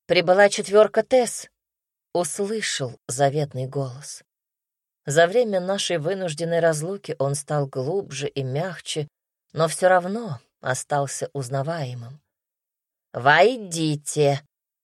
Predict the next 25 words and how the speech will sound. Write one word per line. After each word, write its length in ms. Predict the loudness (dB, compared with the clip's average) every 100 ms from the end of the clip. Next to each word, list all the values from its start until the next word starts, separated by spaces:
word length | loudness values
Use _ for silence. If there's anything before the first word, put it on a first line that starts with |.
| 0
отозвался 840 | 0 -2 -4 0 0 -2 -4 -6
Дойер. 520 | -4 -4 -4 -8 -18 _ _ _ _ _ _ _ -4
Двери 300 | 4 4 6
распахнулись, 880 | 2 4 2 2 -2 -2 -2 -6 -12 _ _ _ _ _
и 100 | -4
из 280 | -2 -2 -2
всей 320 | -6 -4 -4
четвёрки 640 | -2 -4 -4 0 0 0 -4
взгляд 500 | -4 -4 -2 -2 -2
сразу 460 | -4 -2 -2 -4
выцепил 640 | -2 -2 -2 -6 -4 -2 -2
Шанни. 760 | -4 -4 -4 -4 -6 -10 -16 _ _ _ _ _ _ _ _ _
Фотография 640 | 0 2 6 8 6 6 0
на 120 | 4
досье 420 | 4 2 -2 -2
совершенно 760 | -2 -4 -2 -2 -2 -2 -2 -4
не 200 | -4 -6
передавала, 800 | -6 0 2 2 2 4 2 -2 _ _
как 220 | 0 0 0
сильно 540 | -8 -8 -6 -4 -2
она 220 | -2 -4 -4
изменилась 720 | -4 -4 -2 -2 -4 -6 -10 -10
за 180 | -8 -6
эти 280 | -6 -8
годы. 420 | -8 -8 -8 -10